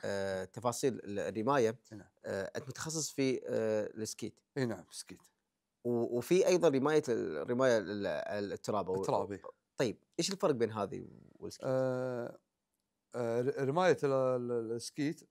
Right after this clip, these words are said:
Speaker 2: طبعا، آه،
Speaker 1: وشنو هي الأصعب بعد مرة واحدة، بما أن
Speaker 2: لا، آه، هي
Speaker 1: الكثير،
Speaker 2: ما،
Speaker 1: الكثير
Speaker 2: إي.
Speaker 1: يعني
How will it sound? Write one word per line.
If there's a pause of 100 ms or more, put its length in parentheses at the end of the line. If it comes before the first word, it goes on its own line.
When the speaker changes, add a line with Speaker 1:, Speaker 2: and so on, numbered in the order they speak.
Speaker 2:
طبعا،
آه،
Speaker 1:
وشنو
هي
الأصعب
بعد
مرة
واحدة،
بما
أن
Speaker 2:
لا، (100)
آه،
هي
Speaker 1:
الكثير،
Speaker 2:
ما، (200)
Speaker 1:
الكثير
Speaker 2:
إي.
Speaker 1:
يعني